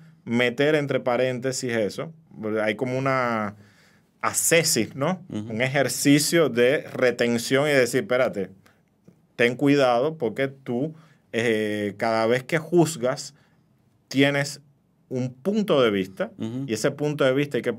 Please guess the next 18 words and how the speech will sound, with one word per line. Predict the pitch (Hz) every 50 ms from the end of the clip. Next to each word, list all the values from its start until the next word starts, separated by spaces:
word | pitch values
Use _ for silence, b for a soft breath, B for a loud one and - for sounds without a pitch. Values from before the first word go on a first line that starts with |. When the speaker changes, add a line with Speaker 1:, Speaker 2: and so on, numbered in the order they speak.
| - -
Speaker 1:
hay | 113 117 117
que, | 113 - 135 131 139 - - - _ _ _ -
eh, | 123 110 107 104 104 101 98 98 95 95 92 90 90 b b b b b
n-, | 113 117 135
tú | 104 - 139
no | 139 151
lo | 156 151 143
puedes | 139 143 147 143 147
eliminar | 139 139 135 131 127 127 127 139 175
porque | 185 196 147 127 110 104 98 85 - -
tú | - 107
sigues | - - 110 107
Speaker 2:
Claro, | 101 -
Speaker 1:
teniéndolo, | 143 139 143 147 156 151 147 147 156 123 110 107
Speaker 2:
claro. | 113 107 104 - _
Speaker 1:
pero | - 139 131 135 123
tienes | 131 135 135 147 151 151
que | - 156 147 151 160 156